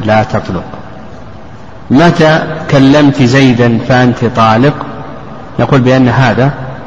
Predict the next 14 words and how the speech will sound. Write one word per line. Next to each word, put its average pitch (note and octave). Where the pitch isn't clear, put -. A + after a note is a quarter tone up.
لا C#3
يقتضي C3
التكرار، B2+
كلمته C#3+
في C#3
المرة C3+
الأولى D#3
تطلق، A2+
يعني -
إذا A2
كلمته C3+
في B2
المرة C3+
الثانية E3